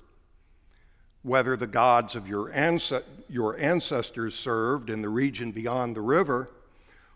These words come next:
or the gods of the Amorites, in whose land you are living." The local gods of Canaan were fertility gods. They cared nothing for justice.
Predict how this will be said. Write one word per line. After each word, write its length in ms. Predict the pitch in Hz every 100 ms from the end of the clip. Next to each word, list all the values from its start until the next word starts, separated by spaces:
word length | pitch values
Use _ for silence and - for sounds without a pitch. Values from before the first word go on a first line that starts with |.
| -
or 160 | 175
the 80 | 165
gods 400 | 147 156 165 156
of 100 | 160
the 140 | 147 160
Amorites, 1040 | 170 180 160 127 107 90 - - - - _ _ _ _ _
in 160 | 127 120
whose 280 | 143 131 117
land 600 | 135 151 147 123 92 87 - - _ _ _
you 180 | - 107
are 100 | 101
living." 460 | 107 131 104 80 71 _ _ _ _ _ _ _ _ _ _ _ _ _ _ _ - - - _ -
The 120 | 147
local 400 | 156 180 196 175
gods 840 | 135 151 160 156 123 101 104 - - - -
of 280 | 127 120 -
Canaan 640 | - 170 156 113 104 98
were 160 | 170 135
fertility 680 | - 151 - 202 165 135 123
gods. 720 | 101 110 104 92 80 - - - - _ _ _ - _ - - _ _ _
They 160 | 135 143
cared 440 | - 190 175 143
nothing 440 | 147 156 151 117
for 140 | 98 110
justice. 840 | 98 143 - - 107 113 - -